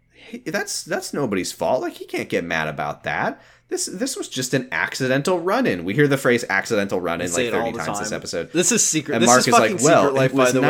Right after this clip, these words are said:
Speaker 1: nice
Speaker 2: This
Speaker 1: accidentally running into you, Lori."
Speaker 2: Yeah.
Speaker 1: What were you saying?
Speaker 2: I was saying this is, this is a Secret Life plot. This is something that would happen with, like, Jack and Grace.
Speaker 1: I think this did happen
Speaker 2: I think
Speaker 1: with
Speaker 2: this
Speaker 1: Jack
Speaker 2: did
Speaker 1: and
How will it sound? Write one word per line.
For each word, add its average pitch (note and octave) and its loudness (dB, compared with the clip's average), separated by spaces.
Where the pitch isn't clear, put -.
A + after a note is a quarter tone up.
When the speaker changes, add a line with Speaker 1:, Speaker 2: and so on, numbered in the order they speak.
Speaker 1:
nice C#3 0
Speaker 2:
This - -12
Speaker 1:
accidentally A2 0
running F#2 -2
into A2+ -4
you, D2+ -8
Lori." D2 -6
Speaker 2:
Yeah. G2+ -2
Speaker 1:
What B2+ -10
were D#2+ -4
you E2 -6
saying? C3 -8
Speaker 2:
I C3 6
was D#3+ 2
saying G#3+ 4
this E3 0
is, D3+ -4
this C#3+ -2
is B2 -6
a A2+ -10
Secret A2 -6
Life G2+ -6
plot. G2 -4
This B2+ -4
is B2 -6
something A2+ -6
that G#2 -8
would G2+ -6
happen G2+ -6
with, G2 -14
like, G2 -6
Jack F#2+ -6
and G2 -10
Grace. F#2 -8
Speaker 1:
I G2+ -4
think A2 -2
this F#2+ -2
did E2+ -4
happen E2 0
Speaker 2:
I A#2+ -2
think C3+ -2
Speaker 1:
with B2+ -4
Speaker 2:
this G#2 -2
Speaker 1:
Jack A#2 -2
Speaker 2:
did D#3 0
Speaker 1:
and - -